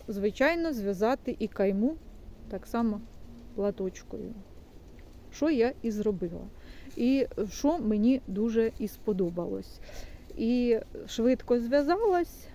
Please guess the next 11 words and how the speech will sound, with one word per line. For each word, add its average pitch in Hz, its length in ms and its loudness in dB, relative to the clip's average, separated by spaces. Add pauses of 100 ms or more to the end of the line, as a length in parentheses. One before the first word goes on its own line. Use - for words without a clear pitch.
(280)
не 262 160 4
путаєшся 269 720 2
з 226 60 2
бріош, 240 600 2 (680)
і, 277 480 4 (1200)
і 339 100 8
не 285 140 8
так, 269 260 2
як 226 160 2
в 190 80 -4
усіх. - 460 -4